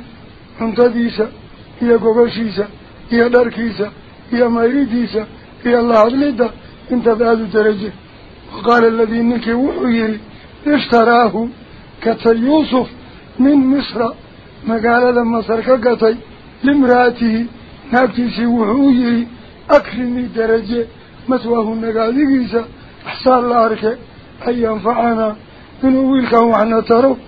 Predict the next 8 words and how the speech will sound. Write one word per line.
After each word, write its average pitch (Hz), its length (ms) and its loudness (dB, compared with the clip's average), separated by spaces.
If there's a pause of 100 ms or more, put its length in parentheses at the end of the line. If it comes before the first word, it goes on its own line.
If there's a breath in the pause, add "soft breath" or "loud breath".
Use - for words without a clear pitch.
(320 loud breath)
aw 285 140 6
natakhidahu, 262 800 2 (500 loud breath)
inaan 254 300 2
ba 226 140 0
ka 247 160 2
yeelano, 233 640 0 (380 loud breath)
waladan 285 500 4 (200)
ilmo, 277 280 2